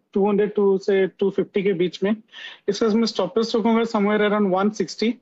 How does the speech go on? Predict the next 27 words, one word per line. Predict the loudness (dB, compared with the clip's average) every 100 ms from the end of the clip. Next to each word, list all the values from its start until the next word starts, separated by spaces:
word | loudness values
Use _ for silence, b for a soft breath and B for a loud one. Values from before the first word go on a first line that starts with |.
| _ _ _ _
मुझे | 0 0
लगता | 0 -2
है | -2
कि | -2
बैंक | 0 0 2
निफ्टी | 0 0 0
में, | 2 2 0 0
अ, | 0 0 0 -2 -4 -8
जो | -4 -2
ट्रैक्शन | 0 0 0 2
है |
वो | 2
नाइंटी | 2 0 0
मिनट्स | 0 0 0
में | -2
दिखेगा, | 0 0 0 0
और | 0 0 -2
अगर | 0
नहीं | 0 0 0
भी | 0
दिखेगा | 0 0 0
तो | 0
मंडे | 0 0 0
को | 0 -2
कैरी | 0 0 0
फॉरवर्ड | 0 -2 0
रहेगा। | 0 0 -2